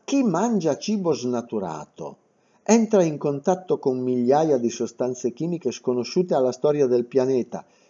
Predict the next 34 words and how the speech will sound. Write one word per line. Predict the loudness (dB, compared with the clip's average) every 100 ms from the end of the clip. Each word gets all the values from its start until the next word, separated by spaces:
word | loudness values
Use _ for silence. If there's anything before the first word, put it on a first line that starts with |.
| _
e | -6
quindi | -2 -2 -2 -2
dei | -2 -2
suoi | -2 0 0
abitanti. | -2 -6 -10 -12 -18 -18 -18 _ _ -20 -20 -2
Bombarda | 4 4 4 0 0 -2
giorno | 4 4 4 0
e |
notte | 0 -2 -2 -2
il | -2
suo | -2 -4
cervello | -2 -2 0 -2 -2
con | -2
il | -2 -4
frastuono | -6 -10 -4 -2 -2 -2
urbano. | -2 -2 -4 -6 -6 -8 -14 -18 _ _ _
Vive | 0 2 4 2
in | 0
una | -2 -2
continua | 0 0 0 -2 -2 0
lotta | 0 0 -4
contro | -4 -4 0
il | 0
tempo, | 2 -2 0 -2
occupandosi | -2 -4 -2 -2 -4 -4
di | -4
attività | -4 -4 -6 -2 -4
per | -2 -2
lo | -2
più | -6 -8
frustranti | -4 -4 -4 -8 -4 -2 -4 -6 -6
sul | -6 -4
piano | -4 -4
economico | -4 -4 -4 -6 -4 -4